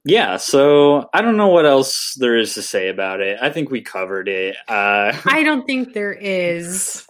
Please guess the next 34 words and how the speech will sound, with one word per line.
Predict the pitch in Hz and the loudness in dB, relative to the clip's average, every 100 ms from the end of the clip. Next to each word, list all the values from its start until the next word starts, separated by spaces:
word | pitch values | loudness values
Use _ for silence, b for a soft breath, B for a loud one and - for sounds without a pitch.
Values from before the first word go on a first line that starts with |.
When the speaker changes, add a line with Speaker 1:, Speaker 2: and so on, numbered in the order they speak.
| - | -4
Speaker 2:
I | 240 | -2
really | 262 254 285 262 233 | 0 0 0 0 -2
Speaker 1:
Uh, | 180 | -2
Speaker 2:
don't. | 196 185 180 175 180 208 | -2 0 -2 -4 -8 -6
Should | - 247 | -2 0
we | 233 254 | 0 -2
get | 262 262 | -2 0
into | 277 269 | 0 0
crushes? | - 247 214 233 330 320 302 233 | -2 0 0 0 0 0 -2 -4
Who | 269 285 | -4 -2
is | 302 | 4
your | 277 | 6
Speaker 1:
Yeah. | - 254 | 6 2
Speaker 2:
crush? | - 214 156 160 156 - - b b b _ _ - - - | -2 -2 -2 -4 -6 -8 -12 b b b _ _ -20 -12 0
Speaker 1:
Uh, | 165 185 202 202 208 208 202 185 170 - | 2 4 4 4 2 2 0 -2 -8 -8
you | 202 220 | -4 0
might | 190 170 220 - | 4 6 4 -2
be | 208 220 | -6 0
mad | 165 143 175 | 2 4 2
at | 196 208 | 0 -2
me, | 240 262 | -2 -2
but | 247 165 151 - | -2 0 0 -2
hear | 180 180 | -6 -6
me | 170 | -6
out. | 165 214 233 - | -4 -4 -6 -4
I | 214 | -2
liked | 214 214 208 - - - | 0 0 -2 -8 -14 -12
Turkey. | - 123 - 92 90 92 | -4 -4 -4 -14 -18 -8
Uh, | 110 113 113 117 117 113 117 - | -2 0 2 2 2 2 0 -4
the | 147 143 | -4 -2
thing | 202 | 0
Speaker 2:
No, | 220 | 0
Speaker 1:
that | 359 | 0
Speaker 2:
no, | 311 311 | 0 -4